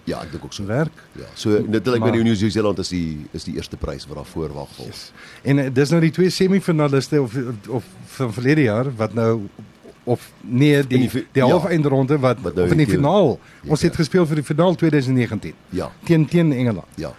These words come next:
Speaker 1: dis reg.
Speaker 2: En, eh, nou van môre aand is dit
Speaker 1: Ja.
Speaker 2: die groot een.
Speaker 1: Ja.
Speaker 2: So.
Speaker 1: Ja. Is dit nie fantasties dat so tussen al die depressie en goeters het ons nog 'n sport waar ons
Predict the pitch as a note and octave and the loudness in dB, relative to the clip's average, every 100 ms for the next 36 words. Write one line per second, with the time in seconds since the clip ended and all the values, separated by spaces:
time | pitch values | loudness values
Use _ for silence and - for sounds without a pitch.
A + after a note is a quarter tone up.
0 | D2+ E2 C#2 E2 A2 G#2 G2+ F2+ A2 G#2+ | -14 -12 -10 -6 -4 -4 -4 -4 -4 -4
1 | G#2+ F#2 F#2+ A2+ A2 G#2+ G2+ A2 F#2+ G2+ | -6 -8 -4 0 0 0 -4 -6 -6 -6
2 | F#2+ F#2 F2 D#2+ D2+ - - F#2+ - _ | -8 -8 -10 -10 -18 -16 -12 -12 -14 _
3 | - - - - - - - - C3+ D#3 | -20 -20 -20 -20 -20 -20 -12 -4 -4 -2
4 | G3+ - B2 - _ F#2+ - - - - | -6 -4 -6 -8 _ -12 -10 -14 -14 -16
5 | - - A2 - - G#2+ - A2 G2 F#2+ | -14 -12 -12 -10 -6 -4 -2 -4 -2 -2
6 | F2+ E2 C#2+ F#2+ - G2 F#2+ - G#2 F#2 | -2 -4 -6 -8 -4 -6 -6 -6 -8 -8
7 | F2+ - G#2 - - - - - - - | -14 -14 -14 -14 -16 -16 -18 -18 -20 -20
8 | - - - E2+ E2+ E2+ G2 - - - | -20 -20 -14 -8 -8 -4 -6 -6 -14 -10
9 | - - - F2+ - - - - - - | -6 -6 -4 -4 -4 -12 -14 -12 -12 -8
10 | D#2 D2+ D2+ E2+ D#2 - - | -6 -6 -6 -8 -8 -8 -8